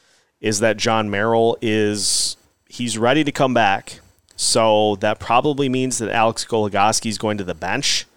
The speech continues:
And I think what we probably need to see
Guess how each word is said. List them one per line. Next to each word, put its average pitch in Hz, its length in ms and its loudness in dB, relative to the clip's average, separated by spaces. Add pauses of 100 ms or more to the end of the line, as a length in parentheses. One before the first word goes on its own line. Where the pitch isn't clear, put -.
(800)
And 110 840 0 (1300)
I 101 100 2
think - 760 -4 (1040)
what 110 460 0
we 113 640 0 (100)
probably 117 680 2
need 113 460 -2
to 175 160 2
see 185 580 0